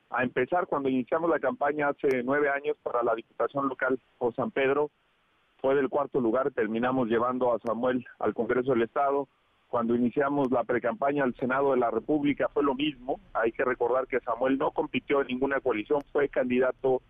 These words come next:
solamente por Movimiento Ciudadano, derrotamos al pri, al pan, a Morena, a todas las fuerzas políticas en Nuevo León, y lo mismo en el caso de la gubernatura. Creo que estamos acostumbrados a eso,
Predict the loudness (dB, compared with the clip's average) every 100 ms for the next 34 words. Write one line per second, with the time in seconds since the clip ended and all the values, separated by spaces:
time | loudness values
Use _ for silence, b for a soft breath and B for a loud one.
0 | _ -20 -20 -6 0 2 2 -2 -2 0
1 | 2 2 2 0 0 2 2 0 -2 -2
2 | -2 0 -2 0 0 0 -2 b b -8
3 | -2 -2 0 -2 0 0 2 2 2 0
4 | -2 0 0 0 -2 -4 -2 -2 -2 -2
5 | -4 -2 -2 -2 -2 0 2 2 -2 -10
6 | -20 -20 -4 0 2 2 0 0 0 0
7 | 2 0 0 -2 0 2 2 0 0 0
8 | -2 -2 0 2 0 -6 _ -20 -20 _
9 | 0 2 0 0 2 2 2 -2 -4 -2
10 | -2 0 -2 0 0 0 0 0 2 2
11 | 0 -2